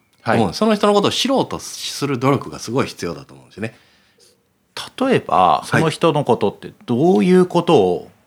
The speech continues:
Speaker 2: 知るというか、
Speaker 1: そうですね。まあ、
Speaker 2: まあ、それを
Speaker 1: そう、ええ。
Speaker 2: 分かってるっていうのをもう伝えなきゃダメですよね。
Speaker 1: そうなんです、そうなんです。
Speaker 2: お客さんに対して。
Speaker 1: ええ、おっしゃる通りですよね。
Speaker 2: はい。
Speaker 1: わ-、もうそれを理解して、理解した後は当然共感しないといけないんですね。
Speaker 2: はい。
Speaker 1: 「うわ、大変でしたね」とか。まあ、例えばですね、
Speaker 2: はい。
Speaker 1: まあ、あの、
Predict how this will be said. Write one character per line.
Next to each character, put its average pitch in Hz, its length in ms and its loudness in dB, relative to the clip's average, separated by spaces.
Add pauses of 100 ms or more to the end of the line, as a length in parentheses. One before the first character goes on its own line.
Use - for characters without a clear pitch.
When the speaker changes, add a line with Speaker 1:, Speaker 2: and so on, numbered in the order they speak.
Speaker 2:
知 135 260 2
る 123 160 2
と 101 120 0
い - 20 -2
う 110 40 -4
か、 - 80 0
Speaker 1:
そ - 20 -2
う - 20 -2
で - 60 -8
す - 40 -20
ね。 - 20 0
ま 160 60 4
あ、 - 40 6
Speaker 2:
ま - 0 -
あ、 - 20 0
そ 170 140 -2
れ 170 80 6
を 170 280 4
Speaker 1:
そ 113 60 -4
う、 - 20 0
え 85 240 -4
え。 - 0 -
Speaker 2:
分 143 220 2
か 190 80 4
っ 190 160 -2
て 190 100 2
る 185 60 2
っ - 40 2
て 185 100 -2
い 160 40 4
う 131 40 2
の 117 60 2
を - 20 -12
も 156 180 -2
う - 20 -12
伝 - 220 0
え 170 60 4
な 170 100 2
き - 60 -2
ゃ - 20 2
ダ 92 60 -2
メ 87 60 -8
で 76 60 -12
す - 60 -16
よ 104 100 -10
ね。 165 280 -2
Speaker 1:
そ - 140 -4
う - 20 -2
な 127 80 -4
ん - 20 -8
で 95 40 -12
す、 - 20 -6
そ 117 60 0
う - 20 2
な 90 60 -6
ん - 20 -16
で - 60 -14
す。 - 60 -16
Speaker 2:
お 127 100 -8
客 110 200 -4
さ 107 100 -4
ん 95 40 -6
に 82 60 -8
対 82 120 -8
し - 40 -6
て。 131 60 2
Speaker 1:
え - 20 4 (120)
え、 - 40 -20 (120)
お 135 60 -2
っ - 20 0
し 127 80 0
ゃ - 20 0
る 113 60 0
通 107 160 0
り 87 80 -2
で 73 100 -12
す - 100 -20
よ 92 60 -10
ね。 101 80 -6
Speaker 2:
は 120 140 0
い。 95 60 -2
Speaker 1:
わ-、 127 120 -4
も 120 360 -2
う 110 80 -6
そ 139 120 -8
れ 131 60 -8
を 123 100 -8
理 135 140 -6
解 117 260 -6
し - 80 -6
て、 151 220 -2 (280)
理 - 120 2
解 127 220 0
し - 40 -10
た 123 120 -2
後 123 160 -2
は 131 80 0
当 139 160 -4
然 139 100 0
共 147 260 0
感 131 280 2
し - 100 -4
な 95 100 0
い 82 60 -8
と - 80 -14
い 67 60 -14
け - 80 -18
な - 80 -16
い - 40 -20
ん - 40 -20
で - 80 -20
す - 40 -6
ね。 110 60 0
Speaker 2:
は 98 60 0
い。 - 160 -8 (120)
Speaker 1:
「う - 60 -16
わ、 - 160 -14
大 98 160 -8
変 104 120 -4
で 107 100 -4
し - 60 -8
た 87 80 -6
ね」 82 120 -8
と 67 100 -16
か。 - 140 -20 (380)
ま 131 120 -8
あ、 165 160 -2
例 247 180 2
え 92 40 -2
ば 80 140 -8
で 69 100 -16
す - 140 -10
ね、 170 240 -4
Speaker 2:
は 127 160 0
い。 - 200 -8
Speaker 1:
ま 131 120 -4
あ、 - 20 -2
あ 113 40 -4
の、 110 180 -6